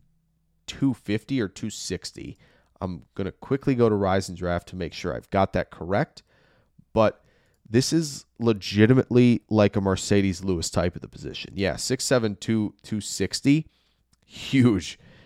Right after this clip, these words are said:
uh, and he did, he did hurdle somebody in this game as well. He isn't, like, the most dynamic mover, and so he won't be this, like, you know, smooth, fluid, like, route running type where, you know, you, you can be like, "All right, get up the seam for me."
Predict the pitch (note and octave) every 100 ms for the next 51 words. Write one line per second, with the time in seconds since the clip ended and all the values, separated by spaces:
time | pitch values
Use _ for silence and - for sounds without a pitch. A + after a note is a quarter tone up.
0 | _ _ A2 G#2+ F2+ G2 F#2 B2 B2+ C3+
1 | - G#2 G#2+ D3 B2+ D#3+ C3+ G#2 F#2 F2+
2 | F#2 F2 - F#2 F#2 E2+ F2 F#2+ B2 -
3 | _ _ _ _ _ _ _ _ B2 -
4 | D#3 F3 - C#3+ A#2 - A2+ G#2 G#2+ A#2
5 | - - G2 F2+ F2+ A2 A2+ F2+ F2+ F#2+
6 | C3+ F3+ - _ _ _ _ G2+ G#2 -
7 | A2+ G#2+ G#2+ G2+ A#2 G2+ A2+ G#2+ G#2 -
8 | G2 F#2+ - _ _ _ _ - A2 F#2+
9 | - A2 A2+ A#2 - _ - G#2+ A2 A2
10 | G#2 F#2+ F#2+ F#2+ - D#2 G2 G#2 G2 G2
11 | G2 F#2 G2 F#2+ F#2+ - F#2 F2+ F2+ F2+
12 | F2+ F#2 F#2 F#2 G2 F2 F2+ F2 E2 F2+
13 | F#2+ F2 F#2+ G2 - - - G#2+ A2 G#2+
14 | G2+ G2+ F#2+